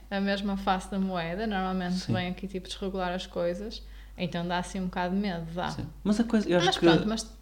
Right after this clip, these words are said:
Speaker 2: Sim.
Speaker 1: tipo, não é por isso que uma pessoa vai deixar de fazer.
Speaker 2: A coisa harmoniza, acho eu. Eu, imagino, também tu,
Speaker 1: <laughs>
Speaker 2: quando se imagina, imagina-se logo os piores cenários possíveis, que é
Speaker 1: Sim.
Speaker 2: tipo, um adormeceu e o outro lembra-se de começar a chorar e depois começam os dois a,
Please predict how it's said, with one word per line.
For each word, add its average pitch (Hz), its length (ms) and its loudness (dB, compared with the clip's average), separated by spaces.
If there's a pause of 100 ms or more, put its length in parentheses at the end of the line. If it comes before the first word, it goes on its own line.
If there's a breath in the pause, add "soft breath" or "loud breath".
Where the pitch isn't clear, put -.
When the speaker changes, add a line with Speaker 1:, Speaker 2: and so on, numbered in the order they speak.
(200)
Speaker 2:
Sim. - 160 -4
Speaker 1:
tipo, 196 300 -2
não 196 120 2
é 208 80 0
por 220 160 -4
isso 220 160 0
que 240 80 -8
uma 226 60 -4
pessoa 226 180 -4
vai 214 80 -2
deixar 214 220 -6
de - 140 -12
fazer. 220 300 -4
Speaker 2:
A 151 60 4
coisa 175 260 6
harmoniza, 113 520 4
acho - 220 -4
eu. 107 280 -2
Eu, 120 340 4
imagino, 120 340 4
também 135 220 6
tu, 135 400 4
Speaker 1:
<laughs> - 20 -
Speaker 2:
quando 139 200 4
se 143 100 2
imagina, 139 300 8
imagina-se 139 440 6
logo 127 160 2
os 131 60 -2
piores 123 380 0
cenários 120 280 2
possíveis, 107 540 2
que - 140 -2
é 101 80 4
Speaker 1:
Sim. 98 60 0
Speaker 2:
tipo, 101 280 0
um 117 140 8
adormeceu 123 760 6
e 120 60 8
o 113 60 6
outro 117 460 4
lembra-se 113 280 4
de - 80 -6
começar 113 260 0
a 107 60 -2
chorar 123 560 4
e 117 180 6
depois 113 280 2
começam 113 340 0
os 107 80 -2
dois 110 180 2
a, 110 100 -2